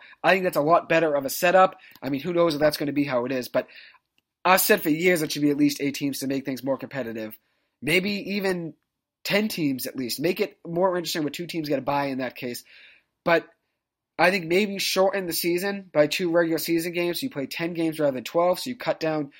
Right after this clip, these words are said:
two out-of-conference games so that the season still finishes in early January, so you're not behind, so the combine, everything's still in line to be the dates that it's always have been. But I think it should be a sixteen team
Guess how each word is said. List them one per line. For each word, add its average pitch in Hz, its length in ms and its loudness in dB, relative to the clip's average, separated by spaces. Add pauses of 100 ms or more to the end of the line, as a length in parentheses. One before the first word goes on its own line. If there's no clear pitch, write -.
(200)
two 190 320 -2
out-of-conference 180 600 0
games 190 480 -4 (760)
so 175 160 -2
that 165 160 2
the 151 80 -2
season 180 440 -4
still 175 240 0
finishes 165 440 -4
in 143 100 -6
early 147 240 0
January, 156 400 -2
so 143 140 -6
you're 123 60 -6
not 139 180 -4
behind, 151 400 -4
so 123 60 -10
the 117 60 -14
combine, 147 460 -2
everything's 143 400 -4
still 139 400 -4 (280)
in 143 160 -4
line 135 320 -2
to 131 100 -8
be 131 340 -2 (480)
the 139 80 -4
dates 147 300 2
that 135 100 2
it's 123 120 -4
always 156 360 4
have 156 100 -4
been. 160 360 -4 (800)
But 160 260 6 (720)
I 175 140 6
think 196 300 0
it 151 100 -6
should 185 300 0
be 151 400 4 (500)
a 135 60 -6
sixteen 202 560 -4
team 170 480 -4